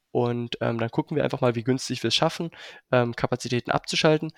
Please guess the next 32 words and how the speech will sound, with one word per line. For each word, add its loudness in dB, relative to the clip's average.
Im 2
Bereich 4
Braunkohle 4
hätte 2
man 2
ähnlichen -2
Auktionsmechanismus 0
schwerer 4
durchsetzen 0
können, -4
weil 2
man 0
im -4
Bereich -2
Braunkohle 0
eigentlich 2
nur 2
noch 0
zwei 2
Betreiber 2
hat. -4
Nämlich -4
ist -8
es -10
einerseits, 0
ähm, -2
ist -4
das 0
die -4
R 4
W -4
E 0